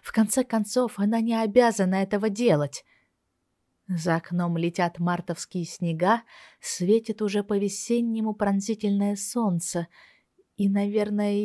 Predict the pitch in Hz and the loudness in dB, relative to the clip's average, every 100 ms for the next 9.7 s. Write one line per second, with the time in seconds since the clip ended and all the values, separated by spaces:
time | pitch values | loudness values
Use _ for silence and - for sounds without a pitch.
0 | 208 208 208 208 202 208 226 220 226 160 | 0 2 2 2 0 2 2 6 8 8
1 | 170 175 175 156 - 185 170 160 143 - | 6 2 4 2 2 -4 0 -2 -2 -6
2 | 156 - _ _ _ _ _ _ _ 160 | -6 -6 _ _ _ _ _ _ _ -4
3 | 147 - 165 151 - _ _ _ _ - | -2 -4 -6 -8 -14 _ _ _ _ -2
4 | 208 208 208 185 151 131 - _ _ _ | 0 4 4 4 -2 -6 -16 _ _ _
5 | _ _ _ _ _ _ _ - 175 165 | _ _ _ _ _ _ _ -4 0 0
6 | 165 - 160 - - 180 175 190 175 196 | -2 -4 -6 -6 -4 -4 -2 -2 -2 -2
7 | 202 202 - 196 170 156 156 156 160 170 | -4 -4 -4 0 0 0 -2 -2 -2 -4
8 | - 180 165 165 156 - 190 - 165 156 | -2 -2 0 -2 -4 -4 -4 -4 -4 -4
9 | 156 160 196 214 214 220 | -4 0 2 4 2 -2